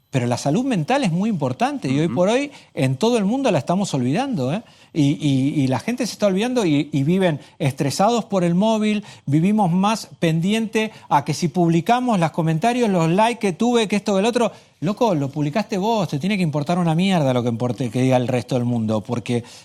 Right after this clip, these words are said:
Speaker 1: eh, es tu opinión y, y tiene tanta validez como la de otro. Y, pero vivimos pensando en el otro, más que en nosotros. De hecho, yo hago un ejercicio que se los invito, háganlo en casa,
Speaker 2: Claro.
Speaker 1: hagan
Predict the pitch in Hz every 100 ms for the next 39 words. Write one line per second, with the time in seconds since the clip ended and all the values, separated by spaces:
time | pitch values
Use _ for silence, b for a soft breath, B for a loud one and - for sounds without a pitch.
0 | B 151 165 170 - 185 147 151 175 214
1 | 233 - 160 139 - 143 165 175 160 196
2 | 196 175 147 151 190 190 156 135 123 123
3 | 160 165 127 107 98 B B B - 143
4 | 139 135 _ - 143 143 143 - - -
5 | 131 165 254 240 196 175 220 214 175 214
6 | 196 - 110 b b 151 180 - 160 156
7 | 175 220 151 120 B B 208 247 202 247
8 | 202 233 208 190 254 247 165 139 147 175
9 | 226 262 262 262 254 240 294 - 208 196
10 | 285 277